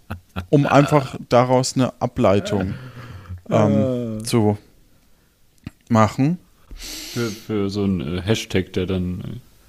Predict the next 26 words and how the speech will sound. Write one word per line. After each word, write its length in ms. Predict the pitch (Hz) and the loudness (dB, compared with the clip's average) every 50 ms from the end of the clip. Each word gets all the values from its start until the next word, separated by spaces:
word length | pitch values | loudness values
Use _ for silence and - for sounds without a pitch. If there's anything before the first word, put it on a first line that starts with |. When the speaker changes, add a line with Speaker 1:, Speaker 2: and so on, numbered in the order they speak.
| _ - | _ -8
Speaker 3:
bei 240 | - 95 90 90 87 87 92 92 | -4 -2 0 0 0 -2 -4 0
Twitter 300 | - 117 113 - 107 92 | 2 2 2 4 2 0
die 100 | 87 98 | 0 0
ganze 280 | 90 90 92 98 95 - | 0 0 0 0 0 -2
Zeit 180 | 98 92 92 - | -2 -2 -4 -4
so 120 | - 90 | -4 -2
immer 240 | - 95 107 98 87 | 2 2 4 4 2
neue 300 | 90 92 98 104 95 95 | 2 0 0 0 0 -2
Ideen. 480 | 92 - 95 95 - 98 101 107 104 101 - - - - - - - | -4 -4 -6 -4 -4 -6 -6 -6 -10 -12 -16 -20 -20 -20 -4 2 4
Speaker 1:
Ja, 160 | 120 117 - - - - | 4 4 4 0 -2 0
also 200 | 127 123 120 131 | 2 2 2 2
ich, 180 | 127 - - - | 0 -2 -4 -4
ich 200 | - 131 - 160 | -4 0 2 2
hab 240 | 160 - - - - | 2 2 0 -2 0
mir 200 | 156 151 147 143 | 2 4 4 4
hier 220 | 135 139 147 147 | 2 2 2 2
einen 120 | 147 139 127 | 4 4 4
Namen 300 | 127 123 123 127 139 - | 4 4 4 2 0 -2
aufgeschrieben, 680 | - 135 135 - - 139 135 - - 139 131 - 135 | -2 -2 -2 -4 -4 -6 -6 -4 -2 -4 -2 0 2
der 200 | 123 123 113 - | 2 2 2 2
eigentlich 420 | 120 123 131 151 151 131 127 - - | 2 2 2 2 0 -2 -4 -4 -2
eher 120 | - 123 | -2 -2
auf 100 | 113 117 | -2 -2
Schreibmaschinen 680 | - - - 120 123 - 139 131 - - 117 113 110 110 | -4 -2 0 0 0 0 0 -2 0 0 0 2 0 0
steht, 440 | - - - 117 113 127 - - - - - | -2 -2 0 2 2 2 0 -4 -8 -4 0
aber 560 | 107 113 113 113 113 110 - 123 123 143 156 | 2 4 6 6 4 4 6 6 6 6 4